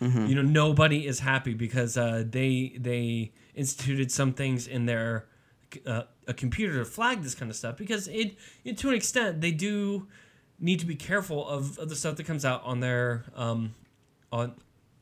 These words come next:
Speaker 2: on their site. It's their site, and
Speaker 1: Yeah.
Speaker 2: for a good amount of time, they had a fair amount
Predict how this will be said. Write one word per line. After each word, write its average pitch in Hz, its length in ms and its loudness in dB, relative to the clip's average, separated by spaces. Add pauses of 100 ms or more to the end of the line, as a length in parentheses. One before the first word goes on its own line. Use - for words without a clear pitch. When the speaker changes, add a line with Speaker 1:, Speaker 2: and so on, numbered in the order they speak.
(300)
Speaker 2:
on 123 160 0
their 135 120 2
site. 175 320 0
It's 131 140 -2
their 143 200 2
site, 165 340 2
and 127 120 0
Speaker 1:
Yeah. 117 120 4
Speaker 2:
for 139 180 -4
a 123 60 -2
good 185 120 -2
amount 185 180 -2
of 135 80 -10
time, 175 320 -4
they 175 100 -2
had 180 160 0
a 139 60 -6
fair 214 220 -4
amount 156 320 -2